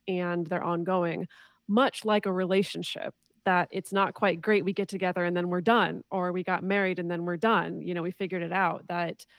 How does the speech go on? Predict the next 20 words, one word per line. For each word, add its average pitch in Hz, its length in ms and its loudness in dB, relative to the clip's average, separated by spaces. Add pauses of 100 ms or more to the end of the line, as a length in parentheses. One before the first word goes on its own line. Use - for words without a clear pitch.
(540)
life 196 640 0
happens 180 680 -4
and 180 260 -4
we 175 140 0
evolve 185 300 2
and 170 100 -2
we 170 100 -4
change 180 340 -2
and 170 80 -6
our 165 80 -4
circumstances 180 640 -8
change. 175 360 -6
And 175 160 -4
so 170 580 0
we 170 180 -2
need 185 300 2
a 160 60 2
process 175 600 -2
for 175 140 -2
being 170 360 -2